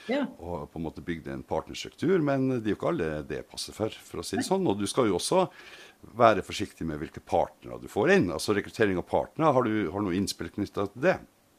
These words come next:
Speaker 1: Vi kjører jo alt gjennom, vi, vi kartlegger alt, vi, eh, og inkludert oss selv. Så hver, hvert kvartal i vår startup, hvert kvartal gjør vi Culture Hackathon, sjekker, eh, vi, hvor vi er i forhold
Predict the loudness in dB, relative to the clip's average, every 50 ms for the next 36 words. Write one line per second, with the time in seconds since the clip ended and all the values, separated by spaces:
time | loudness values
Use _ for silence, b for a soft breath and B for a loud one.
0 | _ _ 0 2 4 4 6 6 4 2 2 2 2 6 6 6 8 8 6 6
1 | 6 4 4 4 4 2 2 2 4 2 2 4 4 4 4 4 6 6 6 6
2 | 6 6 4 2 2 4 2 2 2 2 0 0 2 2 2 4 6 4 4 4
3 | 2 0 0 0 0 -4 -8 -4 0 2 4 4 4 4 4 4 4 4 4 4
4 | 4 2 0 0 0 2 4 4 4 4 2 -2 0 2 4 4 4 4 2 2
5 | 4 6 6 6 6 6 6 6 6 6 6 4 0 -2 0 0 -2 -2 2 4
6 | 6 6 6 6 4 0 0 2 2 2 2 2 2 2 2 4 4 4 4 2
7 | -2 b b b b b 4 4 4 4 2 0 0 2 4 6 6 6 6 4
8 | 4 6 6 6 6 6 6 4 2 2 2 0 0 2 2 0 2 0 0 2
9 | 4 4 4 4 0 -6 b b b b b b b -2 0 0 0 0 -2 2
10 | 4 6 6 8 6 6 4 6 8 8 8 8 8 8 6 6 6 6 4 4
11 | 4 6 6 6 6 6 4 2 0 0 0 0 0 0